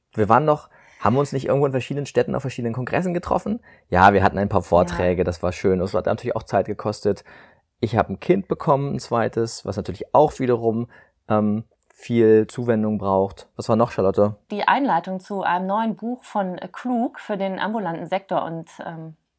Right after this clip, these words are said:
Speaker 2: ja, dem Thema Nachhaltigkeit schreiben.
Speaker 1: Die
Speaker 2: Das
Speaker 1: grüne
Speaker 2: hat uns auch,
Speaker 1: Arztpraxis,
Speaker 2: äh,
Speaker 1: glaub ich, heißt es.
Speaker 2: Ja, genau, grüne Arztpraxis. Das hat uns natürlich auch, äh, ein wenig Hirnschmalz und Zeit gekostet. Und, ähm, auch zu guter Letzt haben wir weitergearbeitet mit unserem Forum Nachhaltigkeit der D G A I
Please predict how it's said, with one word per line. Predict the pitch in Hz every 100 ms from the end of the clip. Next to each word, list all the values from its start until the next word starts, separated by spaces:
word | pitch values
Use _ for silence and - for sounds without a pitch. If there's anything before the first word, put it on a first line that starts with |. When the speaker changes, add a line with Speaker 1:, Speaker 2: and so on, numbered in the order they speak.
| -
Speaker 2:
ja, | 175 151
dem | 156
Thema | - 175 165
Nachhaltigkeit | 165 - 160 156 - 160 156
schreiben. | - 151 190 247 -
Speaker 1:
Die | 92
Speaker 2:
Das | - - -
Speaker 1:
grüne | 101 110 131 131
Speaker 2:
hat | 78
uns | 107
auch, | - -
Speaker 1:
Arztpraxis, | 85 - 185 180
Speaker 2:
äh, |
Speaker 1:
glaub | 180 85
ich, | 92
heißt | 90 -
es. | - - _ _ 196
Speaker 2:
Ja, | 226 - - _ _ _ -
genau, | 196 202 165
grüne | 190 185
Arztpraxis. | - - 151 147 156
Das | 180
hat | 190
uns | 190 185
natürlich | 180 190 175
auch, | - 202 - - - - _
äh, | -
ein | - 208 202
wenig | 208 208
Hirnschmalz | 262 320 294 196 180 202 -
und | - 190
Zeit | 185 202 208
gekostet. | 180 - 160 - 240 - _ - - _ _
Und, | 220 277 302 -
ähm, | 214 208 208 208 202 - _
auch | - 185 196
zu | - - 180
guter | 185 190
Letzt | 175 190 339 - -
haben | 208 214
wir | 208 208 202 196 175
weitergearbeitet | 185 214 240 185 - 190 196 190 185
mit | 190 180
unserem | - 180 170 156 160 156 160 160
Forum | - 277 254 180
Nachhaltigkeit | 180 - 175 170 - 170
der | 165
D | 160 165
G | 156
A | 143
I | - 202